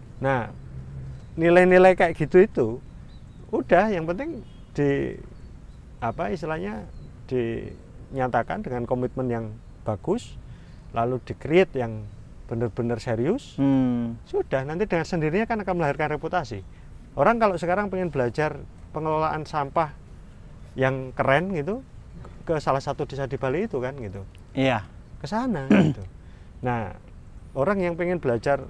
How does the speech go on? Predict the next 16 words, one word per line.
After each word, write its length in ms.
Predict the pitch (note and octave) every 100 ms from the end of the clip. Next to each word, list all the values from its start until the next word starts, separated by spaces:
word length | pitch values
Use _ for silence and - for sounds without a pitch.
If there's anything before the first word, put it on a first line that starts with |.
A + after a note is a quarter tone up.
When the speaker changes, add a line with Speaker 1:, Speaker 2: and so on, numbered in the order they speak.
| -
Speaker 1:
misalnya 400 | C#3 - C3 E3
transparansi 1120 | E3+ D#3 C#3+ D#3 C#3+ C#3+ C3+ D#3+ D3 C#3+ C#3+ C#3+
anggaran 380 | - C3+ A#2+ B2+
desa, 480 | A#2 A2+ F#3+ C3 - -
setahu 380 | - - B2+ A#2
saya 320 | E3 G3 B2
ya, 100 | A2+
kalau 160 | - C3+
di 80 | C3
Speaker 2:
Hmm. 120 | A#2+
Speaker 1:
Indonesia 260 | A3 G3 G#3
orang 220 | E3+ G#3+ A#3 - -
ke 100 | -
Panggung 300 | - A#3+ F3
Harjo 400 | A3+ - G2+ F#2
gitu, 160 | G2